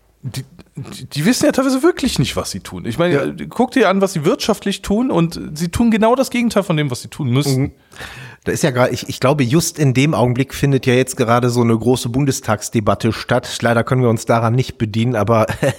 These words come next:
Speaker 2: <laughs> ma-, man kann, man kann jetzt schon sagen, also das, was man heute früh schon,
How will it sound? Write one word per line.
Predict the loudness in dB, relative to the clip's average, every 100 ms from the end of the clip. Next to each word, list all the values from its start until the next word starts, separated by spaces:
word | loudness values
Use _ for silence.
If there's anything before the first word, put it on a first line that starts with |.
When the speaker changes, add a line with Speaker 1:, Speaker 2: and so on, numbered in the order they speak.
| -2
Speaker 2:
<laughs> | -2 -12 -16 -18 -6
ma-, | -6 -4 0 0 -2
man | 0 0
kann, | 2 -2 0
man | -2 0
kann | 2
jetzt | 0 -2 -4
schon | -2
sagen, | 2 2 2
also | 2
das, | 2 2
was | 0 -2 0
man | 0 2
heute | 2 2 -2
früh | -2 -2 2 4
schon, | 2 4 4 4